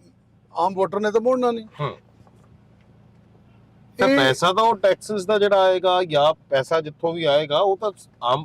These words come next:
Speaker 2: ਇਨਸਾਨ ਤੇ ਹੀ ਬੋਝ ਪਏਗਾ ਨਾ। ਟੈਕਸਸ, ਜੇ ਸਰਕਾਰ ਪੈਸਾ ਨਹੀਂ ਸਮੇਂ ਸਿਰ ਵਾਪਸ ਕਰ ਪਾਏਗੀ, ਸ਼ਾਇਦ ਟੈਕਸਸ ਵੀ ਉਹਨੇ ਵਧਾਉਣੇ ਪੈ ਸਕਦੇ
Speaker 1: ਦੇਖੋ,
Speaker 2: ਨੇ।
Speaker 1: ਜਿਹੜਾ <clears throat> ਮਾੜਾ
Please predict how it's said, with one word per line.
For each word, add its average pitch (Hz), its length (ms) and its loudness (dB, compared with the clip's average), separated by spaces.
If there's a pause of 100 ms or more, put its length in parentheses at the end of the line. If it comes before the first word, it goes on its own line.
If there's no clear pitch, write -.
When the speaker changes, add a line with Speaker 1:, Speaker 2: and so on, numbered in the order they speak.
(120)
Speaker 2:
ਇਨਸਾਨ 120 380 -8
ਤੇ 156 120 -4
ਹੀ 220 60 -2
ਬੋਝ 151 300 -6
ਪਏਗਾ 95 280 -10
ਨਾ। 175 140 -2
ਟੈਕਸਸ, 170 500 -8 (300)
ਜੇ 139 240 -2
ਸਰਕਾਰ 165 440 -2
ਪੈਸਾ 160 300 -2
ਨਹੀਂ 160 220 -2
ਸਮੇਂ 156 260 -4
ਸਿਰ 151 160 -10
ਵਾਪਸ 127 320 -4
ਕਰ 123 220 -4
ਪਾਏਗੀ, 120 440 -8
ਸ਼ਾਇਦ 123 260 -4
ਟੈਕਸਸ 120 360 -10
ਵੀ 175 60 -6
ਉਹਨੇ 180 160 -2
ਵਧਾਉਣੇ 185 260 -2
ਪੈ 147 120 -8
ਸਕਦੇ 151 120 0
Speaker 1:
ਦੇਖੋ, 202 280 -2
Speaker 2:
ਨੇ। 190 60 -6
Speaker 1:
ਜਿਹੜਾ 196 300 2 (200)
<clears throat> - 1200 -6
ਮਾੜਾ 170 680 2